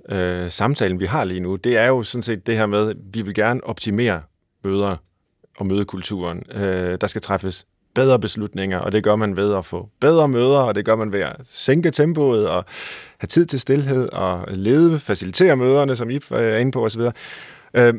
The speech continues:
hvis jeg skal spille djævelens advokat over for den her præmis, som jeg jo sådan set selv har stillet op,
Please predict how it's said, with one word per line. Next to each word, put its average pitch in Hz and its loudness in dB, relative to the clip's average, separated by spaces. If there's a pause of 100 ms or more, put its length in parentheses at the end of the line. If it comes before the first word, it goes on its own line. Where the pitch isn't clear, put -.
(160)
hvis 160 -2
jeg 156 0
skal - -8
spille 143 0
djævelens 180 2
advokat 127 -2
over 120 0
for 107 -10
den 127 -2
her 120 -2
præmis, 113 0
som 107 -4
jeg 104 2
jo 104 2
sådan 120 -4
set 120 -2
selv 139 0
har 98 -6
stillet 98 -2
op, 113 2